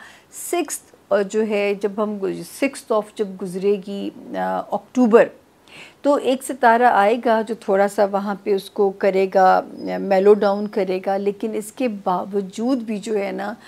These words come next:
आपको लगेगा जैसे आप पैसे हाथ से स्लिप हो रहे हैं, जैसे पैसे जो हैं वो हाथ से स्लिप होते जा रहे हैं। तो ये थोड़ा सा यहाँ पे आपको, अ, इस वक्त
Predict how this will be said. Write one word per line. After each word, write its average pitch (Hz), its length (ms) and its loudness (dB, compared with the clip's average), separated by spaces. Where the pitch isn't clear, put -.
आपको 214 280 2
लगेगा 233 400 -4
जैसे 240 320 -2
आप 240 120 -4
पैसे 254 400 -2
हाथ 202 340 0
से 254 280 -6
स्लिप 262 540 0
हो 185 160 -2
रहे 190 180 -10
हैं, 196 140 -12
जैसे 202 280 -8
पैसे 214 480 -6
जो 214 140 -10
हैं 214 340 -8
वो 233 100 4
हाथ 202 320 0
से 247 380 -4
स्लिप 269 420 2
होते 185 320 -2
जा 190 260 0
रहे 180 160 -6
हैं। - 140 -10
तो 254 60 -2
ये 254 180 2
थोड़ा 220 300 6
सा 233 160 0
यहाँ 196 460 -2
पे 226 220 4
आपको, 226 580 2
अ, 196 140 2
इस 302 240 0
वक्त 208 280 0